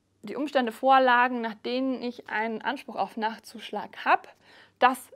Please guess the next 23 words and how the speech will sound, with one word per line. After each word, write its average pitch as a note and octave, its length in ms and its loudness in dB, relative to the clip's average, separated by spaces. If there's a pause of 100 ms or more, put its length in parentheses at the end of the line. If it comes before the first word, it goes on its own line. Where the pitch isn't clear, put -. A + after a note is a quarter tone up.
lag A#3+ 300 0
bei G#3+ 160 -2
dir G3+ 160 -4
vor. D4 160 4
Deswegen B3 400 -2
würde A#3 140 -2
ich F4 320 0
jetzt C#4+ 200 4
aus A3 200 -4
meiner B3+ 280 -2
Perspektive B3+ 680 -6
davon A3 680 -4
ausgehen, B3 460 -6
dass A3 180 -6 (360)
die A3 40 -12
ganz A#3+ 300 0
normale A#3+ 460 0
Verjährungsfrist, A3+ 880 -4 (180)
äh, A3 220 8
Verjährungsfrist A#3 720 2 (180)
greift, B3+ 560 2
äh, A#3+ 140 -4
auch A3+ 240 4